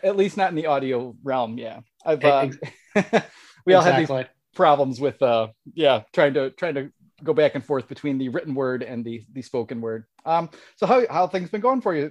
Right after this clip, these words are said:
Speaker 1: lately? Um, you survived this past year okay, which is great to hear. <laughs>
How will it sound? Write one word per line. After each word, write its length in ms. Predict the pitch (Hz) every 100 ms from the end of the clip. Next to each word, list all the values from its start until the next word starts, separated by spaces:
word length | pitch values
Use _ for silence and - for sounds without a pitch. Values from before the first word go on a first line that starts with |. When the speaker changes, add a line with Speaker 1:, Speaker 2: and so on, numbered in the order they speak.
| 123
Speaker 1:
lately? 380 | 151 143 127 127
Um, 180 | 127
you 80 | 143
survived 440 | 135 156 139 165 160
this 160 | 170
past 280 | - 185 185
year 180 | 175 185
okay, 460 | 190 185 175 208 240
which 180 | 185 180
is 100 | 151
great 220 | 185 180
to 60 |
hear. 320 | 165 160 220
<laughs> 0 | -